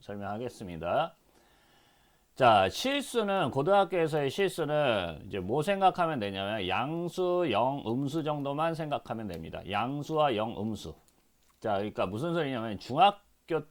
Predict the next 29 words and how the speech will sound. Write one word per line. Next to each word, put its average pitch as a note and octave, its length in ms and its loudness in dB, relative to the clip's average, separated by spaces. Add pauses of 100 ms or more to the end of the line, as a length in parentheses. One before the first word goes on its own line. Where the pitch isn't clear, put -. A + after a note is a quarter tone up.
(160)
때 C3 260 0
이제 G2 180 -4
구분하는 C#3+ 840 -2
방법이 G#2+ 300 -2
뭐가 F#2+ 320 -2
있었냐면 G2+ 640 -6
유리수, C#3+ 640 -4
무리수. F2+ 460 -6
유리수는 G#2+ 400 -6
다시 F2+ 280 -6
정수와 A2 440 -4
정수 A2 260 -4
아닌 G2+ 320 -4 (300)
유리수, G2+ 680 -4
그다음에 G2 300 -4
정수는 G#2+ 460 -8
다시 E3 360 -6 (340)
자연수 A2 440 0
영, D#3+ 300 0
음의 G#2+ 220 -4
정수 G2+ 200 -6
뭐 G2+ 80 -8
이런 A2 200 -6
식으로 C3+ 280 -6 (460)
상세하게, G#3 640 -4
자세하게 B2 500 -2
이제, F#2+ 340 -4 (440)
음, F2+ 180 -10
쪼갰었는데 C3+ 920 -4